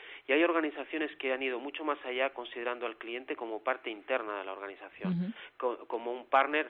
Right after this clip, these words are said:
Speaker 1: central en el cual se le está escuchando, se le está, eh, poniendo en los procesos de decisión, porque forma, como te digo, parte de, del sentido central de la organización.
Speaker 2: Ujú. ¿A, a quién recomendarías, Claudio, este libro, La empresa total? Porque yo que lo he podido leer, eh, prácticamente, mm, eh, todo,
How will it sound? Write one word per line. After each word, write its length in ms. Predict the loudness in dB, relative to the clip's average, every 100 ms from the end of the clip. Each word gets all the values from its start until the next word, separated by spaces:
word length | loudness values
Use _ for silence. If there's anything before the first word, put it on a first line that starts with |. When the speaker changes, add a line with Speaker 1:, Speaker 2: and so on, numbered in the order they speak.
| -4
Speaker 1:
central 380 | -8 4 6 6
en 100 | 2
el 80 | 0
cual 180 | 0 0
se 40 |
le 100 | -8
está 160 | -8 -8
escuchando, 520 | -8 -8 -2 -2 -2
se 80 | -6
le 80 | -8
está, 320 | -4 0 0 -2 -14 -10
eh, 320 | -4 0 0 0
poniendo 320 | 0 0 0
en 60 | -2
los 100 | -4
procesos 500 | -10 -10 -10 -8 -8
de 80 | -8
decisión, 280 | -4 -6 -4
porque 260 | -6 -8
forma, 380 | -2 0 0 -2
como 200 | -4 -8
te 120 | -6
digo, 260 | -4 -4 2
parte 380 | 2 2 -2 -4
de, 60 | -4 -4
del 140 | -6 -6
sentido 520 | -8 -12 -8 -4 -2 -4
central 400 | -8 -6 -4 -2
de 80 | -4
la 80 |
organización. 580 | -6 -8 -12 -16 -18 -16 -6
Speaker 2:
Ujú. 180 | -4 -4 -6 -14 -6 4
¿A, 260 | 6 8
a 60 | 6
quién 380 | 8 6 6 0 2
recomendarías, 1000 | 6 8 10 8 8 10 10 12 10 8
Claudio, 460 | 10 12 12 10
este 400 | 8 4 8 8 10
libro, 260 | 10 10
La 80 | 12
empresa 400 | 10 10 8 8
total? 300 | 8 10 10
Porque 240 | 10 8 8
yo 100 | 10
que 100 | 10
lo 100 | 10
he 20 |
podido 640 | 12 12 12 12 12 12
leer, 480 | 10 12 12 12 10
eh, 280 | 10 12 10
prácticamente, 1200 | 8 6 8 10 10 8 10 10 10 10 8 4
mm, 420 | -2 -4 -4 -4 -4
eh, 180 | -2 6
todo, 300 | 10 10